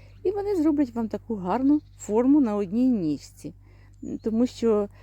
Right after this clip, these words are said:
е, коли багато їх, вони,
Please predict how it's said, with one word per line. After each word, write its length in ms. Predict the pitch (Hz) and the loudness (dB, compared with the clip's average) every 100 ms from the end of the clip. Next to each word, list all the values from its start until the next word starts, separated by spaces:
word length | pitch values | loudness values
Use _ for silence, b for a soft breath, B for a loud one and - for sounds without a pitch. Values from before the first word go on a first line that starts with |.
| b - | b -10
е, 140 | 190 | -10
коли 460 | - 220 202 190 208 B 196 | -4 -2 0 -2 -4 B -8
багато 600 | 185 190 160 151 - 240 | -6 -4 -4 -6 -2 -2
їх, 380 | 254 392 - - - | 2 2 0 -12 -12
вони, 680 | 202 247 226 220 214 254 | -2 0 0 -2 -2 -2